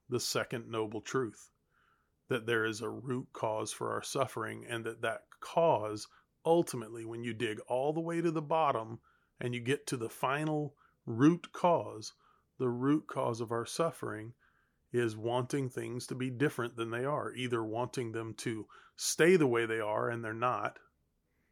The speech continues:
or wanting them to be different than they are and, you know, they aren't changing fast enough for us.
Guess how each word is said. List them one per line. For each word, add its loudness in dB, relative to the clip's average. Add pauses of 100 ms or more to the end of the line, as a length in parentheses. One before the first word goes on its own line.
(280)
or 8
wanting 2
them 0
to -4
be -2
different 0
than -4
they -8
are -6 (260)
and, -4 (880)
you -8
know, -8 (400)
they -4
aren't 0
changing -4
fast -4
enough -10
for -10
us. -16